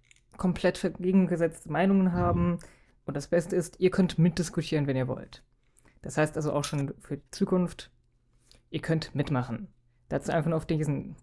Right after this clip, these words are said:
Discord, Planet Aspi, einfach drauf joinen.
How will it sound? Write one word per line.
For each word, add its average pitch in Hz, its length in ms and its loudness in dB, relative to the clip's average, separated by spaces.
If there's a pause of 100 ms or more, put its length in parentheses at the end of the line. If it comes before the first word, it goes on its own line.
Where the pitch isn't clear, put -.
Discord, 214 720 0
Planet 127 400 -6
Aspi, 220 480 -2 (340)
einfach - 240 -12
drauf 160 280 -4
joinen. 165 520 2